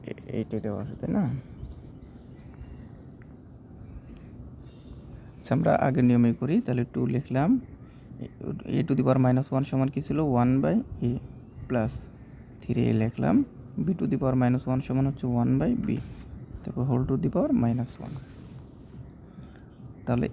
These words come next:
এটাকে আমরা কি লিখতে পারি? টু দিয়ে ওয়ানকে গুণ করলে টু, টু by a plus three দিয়ে ওয়ানকে গুণ করলে three by b, whole to the power minus one। দেখো, a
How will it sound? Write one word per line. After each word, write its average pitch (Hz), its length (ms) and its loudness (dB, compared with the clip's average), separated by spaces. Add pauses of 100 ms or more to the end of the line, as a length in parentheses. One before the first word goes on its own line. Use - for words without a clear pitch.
(140)
এটাকে 151 300 2
আমরা 160 180 2
কি - 120 -4
লিখতে 131 200 -4
পারি? 120 200 2
টু 143 140 -2
দিয়ে 143 140 4
ওয়ানকে 139 320 4
গুণ 143 160 4
করলে 151 140 0 (140)
টু, 120 100 -2 (260)
টু 135 80 0 (160)
by 135 160 6 (260)
a 143 40 4 (440)
plus 131 320 4 (240)
three 139 240 -2
দিয়ে 135 120 4
ওয়ানকে 135 260 4
গুণ 147 140 2
করলে 143 240 0
three 156 280 2
by 185 120 4 (800)
b, - 20 -2 (580)
whole 143 220 -2
to 160 100 0
the 180 100 -2
power 233 220 2
minus 113 240 0 (100)
one। - 100 -10 (720)
দেখো, 139 220 2 (680)
a - 20 6